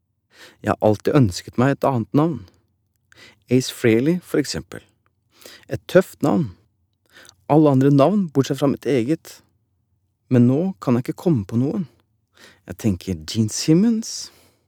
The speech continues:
Ace Frehley, Paul Stanley, Peter Criss, Eric Carr, Vinnie Vincent. Og jeg sier til slutt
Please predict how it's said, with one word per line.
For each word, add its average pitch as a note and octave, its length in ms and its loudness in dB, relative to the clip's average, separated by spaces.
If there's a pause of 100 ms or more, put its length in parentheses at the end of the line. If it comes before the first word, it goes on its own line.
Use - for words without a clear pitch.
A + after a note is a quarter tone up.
(840)
Ace G2 220 -2
Frehley, G#3+ 500 0 (1120)
Paul F#2+ 220 -2
Stanley, E3+ 680 0
Peter A2 240 -4
Criss, - 540 -4 (260)
Eric G2+ 320 -2
Carr, E3 360 0 (240)
Vinnie A2+ 280 4
Vincent. D#3+ 680 -2 (880)
Og - 140 2
jeg E3 100 -4
sier D3+ 320 2
til - 140 0
slutt - 340 0